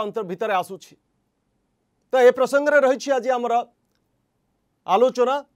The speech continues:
ଯେ ଯୋଉ ନୂଆ ବାଇଲ କଥା କୁହାଯାଉଛି, ଯାହାକୁ ନେଇକି ବିବାଦ ସୃଷ୍ଟି ହୋଇଛି, ପ୍ରକୃତରେ ସିଏ କ'ଣ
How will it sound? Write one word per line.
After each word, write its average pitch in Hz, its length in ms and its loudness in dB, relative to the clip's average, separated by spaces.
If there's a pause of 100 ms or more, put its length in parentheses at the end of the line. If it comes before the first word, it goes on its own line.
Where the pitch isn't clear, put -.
(360)
ଯେ 208 180 -6
ଯୋଉ 262 220 2 (500)
ନୂଆ 208 320 2 (100)
ବାଇଲ 240 300 2
କଥା 240 340 -6
କୁହାଯାଉଛି, 185 580 -4 (300)
ଯାହାକୁ 220 480 0
ନେଇକି 302 260 -6
ବିବାଦ 220 320 -4
ସୃଷ୍ଟି 226 380 -12
ହୋଇଛି, 170 320 -10 (560)
ପ୍ରକୃତରେ 254 460 -6
ସିଏ 247 260 -6
କ'ଣ 254 120 -6